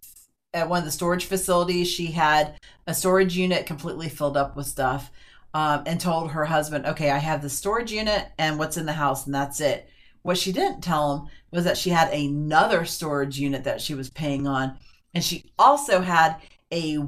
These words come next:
uh, an office space, like a big, uh, showroom, actually,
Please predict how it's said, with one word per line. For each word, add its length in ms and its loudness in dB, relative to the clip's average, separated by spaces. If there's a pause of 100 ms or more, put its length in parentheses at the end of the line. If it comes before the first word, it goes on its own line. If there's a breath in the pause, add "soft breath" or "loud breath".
(320)
uh, 540 4 (600)
an 420 -4
office 420 4
space, 560 -4
like 160 -4
a 40 -8
big, 440 -4
uh, 160 4
showroom, 960 -2
actually, 540 -4